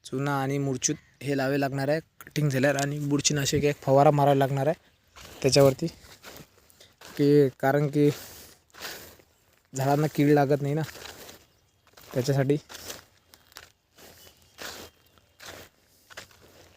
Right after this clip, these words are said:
हे बघा अन्नाचे झाड आहे हे. बघा ह्या फांद्या कशा एका तिकडे, इकडच्या तिकडे, तिकडच्या इकडे झालेल्या आहे. तर याला सरळ करण्यासाठी याची छाटणी करावी लागणार आहे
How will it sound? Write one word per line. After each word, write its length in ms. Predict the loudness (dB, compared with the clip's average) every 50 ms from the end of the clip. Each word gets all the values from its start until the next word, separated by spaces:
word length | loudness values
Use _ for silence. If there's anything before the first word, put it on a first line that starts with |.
| _ _ _ _ _ _ _ _ _ -4
हे 100 | -2 0
बघा 240 | 4 4 4 4 4
अन्नाचे 340 | 2 2 2 0 0 2 0
झाड 160 | 2 2 2
आहे 160 | 2 2 2
हे. 80 | 0 -2 -2 _ _ _ _ _ _ _ _ _ -4 0
बघा 180 | 2 4 6
ह्या 100 | 6 4
फांद्या 300 | 4 2 2 2 4 4
कशा 240 | 4 2 2 2 2 0 0 -2 -10 -18 -18 -20 -20 _ _ _ _ _ _ _ -10
एका 340 | -10 -8 -6 -4 -4 -4 -4 -6 -8 -8
तिकडे, 280 | -6 -6 -4 -2 -2
इकडच्या 340 | 0 0 0 0 2 0 -2 -2
तिकडे, 200 | 0 0 2 2 2 0
तिकडच्या 300 | 0 2 2 2 4 2
इकडे 180 | 2 2 0 -2
झालेल्या 340 | 0 -2 -4 -4 -6 -6
आहे. 80 | -8 -10 -12 -18 -20 -20 -20 -20 _ _ -20 -20 _ _ _ -4
तर 80 | -2 -2
याला 160 | 0 0 0
सरळ 340 | 0 -2 0 0 2 2 2
करण्यासाठी 560 | 4 4 4 4 2 2 2 2 4 6 6
याची 260 | 6 4 2 0 0
छाटणी 360 | 0 0 -2 0 2 4 6
करावी 300 | 6 8 8 8 8 6
लागणार 280 | 6 4 0 0 -2 -2
आहे 100 | -4